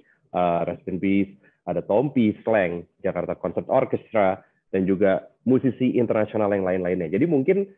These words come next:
kalau tadi Bapak sempat bilang, "Wah, di saat umur segitu sih masih pengen menjadi Jimi Hendrix,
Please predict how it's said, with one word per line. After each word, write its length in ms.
kalau 220
tadi 160
Bapak 240
sempat 180
bilang, 460
"Wah, 400
di 160
saat 240
umur 220
segitu 280
sih 160
masih 300
pengen 320
menjadi 580
Jimi 260
Hendrix, 540